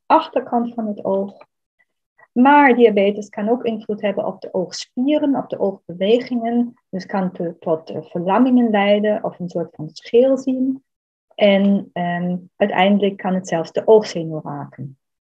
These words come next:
Maar dat is gelukkig ook minder vaak. Nou, de diabetische retinopathie, zoals ook de ervaringsdeskundige vertelde, heeft zeker de meeste impact.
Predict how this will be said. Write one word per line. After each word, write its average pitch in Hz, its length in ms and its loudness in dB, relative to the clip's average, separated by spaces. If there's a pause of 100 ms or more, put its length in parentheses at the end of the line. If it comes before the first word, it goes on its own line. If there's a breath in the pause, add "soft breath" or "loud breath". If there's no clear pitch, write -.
(400)
Maar 185 180 2
dat 202 200 2
is - 100 -16
gelukkig 202 500 -2
ook 190 180 -6
minder 175 460 -2 (200)
vaak. - 320 -8 (800 loud breath)
Nou, 185 280 6
de 202 100 2
diabetische 240 520 4
retinopathie, 240 800 2 (220)
zoals 202 480 2
ook 214 220 0
de 202 160 2
ervaringsdeskundige 190 1800 0
vertelde, 196 420 4
heeft 185 260 0
zeker 247 340 4
de 185 60 -4
meeste 220 540 0
impact. 208 600 -6